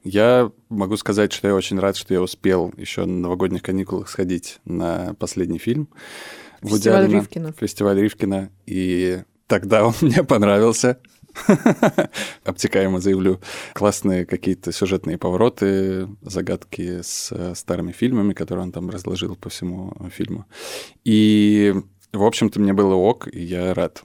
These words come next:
Speaker 1: Пока у меня нет ответа на вопрос, буду ли я в дальнейшем смотреть фильмы Вуди Аллена. У меня к тебе такой вопрос, Наташ. Давай гипотетически представим, что тебя приглашают на свидание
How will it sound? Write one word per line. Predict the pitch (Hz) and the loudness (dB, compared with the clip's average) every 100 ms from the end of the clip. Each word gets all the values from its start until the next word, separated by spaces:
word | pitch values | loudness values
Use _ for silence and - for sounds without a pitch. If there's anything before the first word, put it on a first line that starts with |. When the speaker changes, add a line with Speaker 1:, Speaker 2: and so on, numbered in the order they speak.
| _ | _
Speaker 1:
Пока | 95 - 113 123 | -2 2 4 4
у | - 104 | 4 2
меня | 95 95 101 107 107 101 _ 104 | 2 2 2 4 2 0 _ -2
нет | 101 101 - - | 0 0 -2 -12
ответа | - 101 90 | -2 -2 0
на | 90 | -4
вопрос, | 87 101 110 - - _ _ _ | -2 0 0 -2 -12 _ _ _
буду | 98 101 92 | -6 -2 0
ли | 92 | 0
я | 92 90 | 0 -2
в | 90 | -2
дальнейшем | 90 87 98 107 98 85 - _ | -6 -2 0 0 -2 -6 -12 _
смотреть | - 85 80 90 92 - - _ _ | -10 -8 -4 -2 -2 -4 -18 _ _
фильмы | - 92 90 | -4 -2 -2
Вуди | 92 92 | -2 -2
Аллена. | 90 87 - - _ _ _ - - | -2 -4 -12 -20 _ _ _ -20 -8
У | 104 | 0
меня | 101 117 | 2 2
к | |
тебе | - 98 104 104 107 104 - _ | 0 0 2 4 4 0 -6 _
такой | - 101 113 92 | -4 0 2 2
вопрос, | 85 - 87 | 0 -4 -8
Наташ. | 90 - - - - | -8 -6 -10 -12 -6
Давай | 98 95 139 | 0 2 2
гипотетически | 101 90 - - 131 - 98 | 2 -4 -4 -4 -4 -4 -4
представим, | 92 98 - 90 92 101 _ | -4 -6 0 0 0 -8 _
что | - - 101 87 87 | -12 -2 2 0 -2
тебя | - 90 98 131 151 - | -8 0 2 2 -2 -6
приглашают | 98 92 90 104 98 | -4 -2 0 0 -2
на | 90 | -4
свидание | - 95 113 123 113 | -4 2 2 2 -2